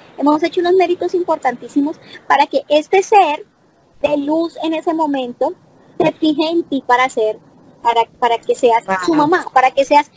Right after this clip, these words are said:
Speaker 1: su camino para llegar a este, a este plano o a esta tierra, ¿sí?
Speaker 2: Qué honor,
Speaker 1: Por
Speaker 2: ¿no? Me, se me, se me, me erizo de, de escucharte decir eso.
Speaker 1: No tengo, no tengo el nombre presente de la película,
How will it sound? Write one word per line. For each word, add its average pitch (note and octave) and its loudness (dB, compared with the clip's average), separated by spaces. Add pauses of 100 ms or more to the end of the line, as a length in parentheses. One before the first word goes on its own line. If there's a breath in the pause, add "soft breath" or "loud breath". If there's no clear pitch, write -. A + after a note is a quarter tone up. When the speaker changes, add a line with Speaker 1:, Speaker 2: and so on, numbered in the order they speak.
(140 soft breath)
Speaker 1:
su F#4 2
camino F#4 0
para C#4 0
llegar A#3 -2 (140)
a D4+ 2
este, D#4 -6 (100)
a B3 -2
este B3 -6
plano D#4+ -2
o A#3 -4
a G#3+ 0
esta A3 -8
tierra, A3+ -6 (220)
¿sí? D#4+ -10
Speaker 2:
Qué A3+ 2
honor, A#3 2
Speaker 1:
Por G3 -8
Speaker 2:
¿no? - -10
Me, C#4 -12 (120)
se A#3 -16
me, A3+ -12
se B3+ -8
me, A#3+ -10 (100)
me A#3+ -2
erizo A#3+ -8
de, C4 -4
de C4 -4
escucharte B3 -6
decir A#3+ -12
eso. - -10 (340)
Speaker 1:
No E4 -6
tengo, G#4+ -4 (100)
no F#4 4
tengo G4+ 2
el G#4 0
nombre G#4 0
presente E4 -2
de D#4 -2
la E4+ 0
película, D4+ -4